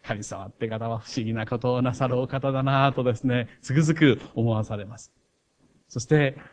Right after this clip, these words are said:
こうやってまたこの教会に返してくださって、アワナジャパンの働きをですね、えー、していらっしゃるお姿を見るとですね、神様を褒めないでおれない。本当にイエス様を信じるという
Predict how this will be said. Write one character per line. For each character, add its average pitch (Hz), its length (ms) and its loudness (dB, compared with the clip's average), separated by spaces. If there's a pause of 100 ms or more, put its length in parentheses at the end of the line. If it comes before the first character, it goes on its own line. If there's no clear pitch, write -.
(280)
こ - 80 -8
う 104 60 0
や 110 60 -6
っ - 20 -8
て - 120 -10
ま 113 120 -4
た 107 160 -6
こ 120 120 -4
の 120 140 0
教 127 220 0
会 127 160 2
に 127 80 0
返 175 180 8
し - 60 0
て 139 80 -2
く 123 80 -2
だ 113 100 0
さ 110 80 -4
っ 104 60 -6
て、 170 340 6 (300)
ア 117 100 -2
ワ 120 80 4
ナ 117 100 4
ジ 110 80 0
ャ 110 40 0
パ 131 180 2
ン 120 60 4
の 110 80 0
働 120 360 0
き 135 60 0
を 123 80 2
で 120 120 0
す - 100 -10
ね、 123 280 2 (360)
え 113 240 -8
ー、 - 40 -12
し - 40 -12
て 127 80 -2
い 117 40 2
ら 113 100 2
っ - 20 2
し - 120 -6
ゃ 117 60 0
る 107 80 -2
お 110 80 0
姿 110 320 -2
を - 20 0
見 135 120 6
る 131 100 4
と 120 100 -4
で 107 140 -6
す - 80 -10
ね、 120 240 -2 (600)
神 117 220 -4
様 110 240 -4
を 107 80 -2
褒 131 100 0
め 147 140 6
な 143 160 8
い 117 60 4
で 110 60 2
お 104 140 0
れ 120 120 4
な 107 160 0
い。 101 80 -16 (720)
本 156 180 4
当 214 100 8
に 214 80 8
イ 226 60 12
エ 226 80 12
ス 220 80 4
様 170 180 8
を 135 100 6
信 202 360 6
じ 214 120 8
る 240 160 10
と 220 120 4
い 156 200 10
う 110 60 0